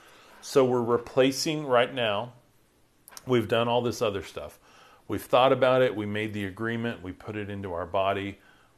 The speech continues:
We have now acted on that and shown gentleness to all people. Uh, that could be the phone call that we have to make, the interaction we have at a coffee shop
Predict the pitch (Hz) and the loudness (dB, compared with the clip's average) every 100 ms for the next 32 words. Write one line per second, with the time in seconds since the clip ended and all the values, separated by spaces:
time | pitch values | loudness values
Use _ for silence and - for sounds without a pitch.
0 | - 107 101 101 104 107 101 104 - 107 | -8 -2 -2 -2 -2 0 0 -2 -4 -2
1 | 110 - 131 107 101 107 107 98 98 85 | 0 -2 -4 -4 -2 -4 -4 -4 -6 -8
2 | 98 - - 117 113 110 101 107 98 98 | -14 -14 -8 -6 -6 -6 -6 -8 -8 -10
3 | 95 - - 87 92 95 - 101 98 110 | -10 -14 -16 -10 -8 -10 -10 -12 -8 -6
4 | 120 127 _ _ - _ _ _ - 101 | -6 -10 _ _ -20 _ _ _ -10 -4
5 | 92 90 95 98 107 98 87 85 - 98 | -2 -2 -4 -4 -6 -8 -8 -8 -6 -6
6 | 101 - 104 101 98 101 95 - 98 98 | -6 -4 -4 -4 -4 -6 -6 -8 -10 -10
7 | 95 90 90 90 85 87 87 90 - 101 | -10 -12 -12 -10 -10 -8 -4 -4 -6 -12
8 | 90 87 82 80 - 95 90 98 92 - | -8 -6 -6 -10 -12 -10 -10 -12 -14 -8
9 | 92 90 | -6 -6